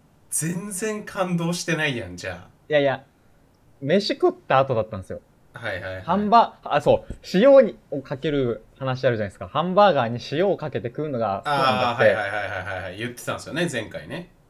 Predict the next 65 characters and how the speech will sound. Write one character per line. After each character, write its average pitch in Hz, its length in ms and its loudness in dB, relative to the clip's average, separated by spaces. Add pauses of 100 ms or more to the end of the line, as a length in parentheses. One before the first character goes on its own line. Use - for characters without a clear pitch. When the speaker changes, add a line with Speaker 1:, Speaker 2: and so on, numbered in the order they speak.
Speaker 2:
ウ - 40 -6
ォ 160 100 2
ー 180 40 4
レ 185 100 4
ン・ 175 80 0
バ 170 100 4
フ 170 80 -2
ェ 147 40 0
ッ - 60 -8
ト - 180 -8
と 117 140 -10
食 120 240 -6
事 107 140 -6
で。 104 320 -2
Speaker 1:
<laughs> - 60 -2
そ 175 220 0
う 139 40 -6
そ 107 160 -12
う - 40 -14
そ - 180 -18
う 98 40 -20
そ - 160 -18
う 120 40 -20
そ - 180 -20
う。 104 40 -18
ウ 127 340 -12
ォ - 20 -6
ー 170 40 -6
レ 180 100 -2
ン・ 180 140 -6
バ 190 160 0
フ 196 60 -6
ェ 185 60 -2
ッ 175 60 -14
ト 175 140 -6
と 175 180 -4
ビ 131 140 -6
ル・ 135 120 -4
ゲ 143 120 -4
イ 135 80 -6
ツ - 140 -14
っ - 60 -20
て 107 80 -16
い 101 140 -14
う、 101 80 -16
本 120 200 -12
当 123 100 -12
に 123 300 -8 (340)
世 - 280 -8
界 208 280 0
ツ 214 260 -6
ー 185 60 -16
ト 233 100 -2
ッ - 40 -4
プ - 160 -10
の 147 120 -4
金 160 260 -6
持 165 140 -4
ち 156 180 -14
が、 214 480 -8 (640)
Speaker 2:
友 107 180 -6
達。 98 140 -6
Speaker 1:
な 117 60 -6
ん 92 80 -6
か、 87 280 -10